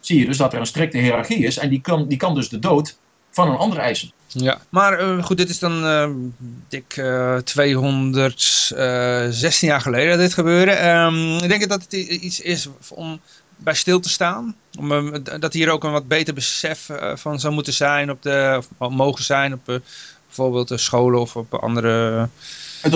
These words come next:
Speaker 1: er wordt, eh, tijdens het geschiedsonderwijs wordt er niet veel, eh, eh, aandacht besteed aan, aan deze grondwet. En,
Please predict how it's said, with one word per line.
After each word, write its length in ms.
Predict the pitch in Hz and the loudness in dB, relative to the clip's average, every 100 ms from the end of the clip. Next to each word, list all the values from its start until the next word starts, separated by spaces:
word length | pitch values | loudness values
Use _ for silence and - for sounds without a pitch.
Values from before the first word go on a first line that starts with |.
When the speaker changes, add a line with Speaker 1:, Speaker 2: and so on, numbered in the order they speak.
| 147 | 6
Speaker 1:
er 40 | |
wordt, 280 | 147 202 - | 6 4 2
eh, 260 | - 156 151 143 117 135 | 0 2 4 0 -4 -2
tijdens 220 | 156 143 | 0 0
het 100 | 123 | -4
geschiedsonderwijs 680 | 127 214 175 175 156 143 | -6 -6 -6 -2 0 0
wordt 180 | 143 131 | -2 -6
er 80 | 120 120 - | -6 -8 -10
niet 340 | 95 117 170 240 | -4 2 2 2
veel, 400 | 202 185 165 - | 0 2 2 0
eh, 120 | 139 135 131 - 131 127 120 117 110 107 101 92 | 0 0 -2 -2 2 4 4 2 2 0 0 -2
eh, 60 | - - - | -6 -12 -12
aandacht 340 | - 131 127 113 | 0 2 2 0
besteed 380 | - 123 113 - | -4 -4 -6 -4
aan, 240 | 110 107 | -4 -4
aan 160 | - 110 | -4 -2
deze 220 | 110 104 | 0 -2
grondwet. 460 | 98 127 135 151 - - _ _ _ | -2 -2 -2 -4 -6 -20 _ _ _
En, 200 | - | -8